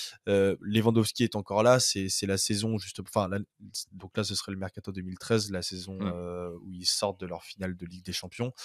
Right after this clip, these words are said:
Speaker 2: Et Lewandowski
Speaker 1: Euh,
Speaker 2: reste cette année-là, il parle de l'année
Speaker 1: Lewandowski
Speaker 2: suivante.
Speaker 1: reste cette année-là, mais Götze s'en va,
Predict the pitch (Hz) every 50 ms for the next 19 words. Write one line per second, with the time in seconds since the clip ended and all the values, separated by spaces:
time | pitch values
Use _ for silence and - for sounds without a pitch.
0 | - - - - - - - 95 92 87 98 98 95 92 92 101 101 90 101 98
1 | 87 - - - - - 95 95 95 92 90 82 85 90 85 - - 90 92 107
2 | 107 104 110 110 110 107 98 - - - - 113 113 104 - 123 127 120 - -
3 | - 98 - 107 98 101 101 110 123 139 151 156 165 160 151 123 117 113 107 110
4 | 113 107 - - 123 113 - - 113 107 120 139 147 156 151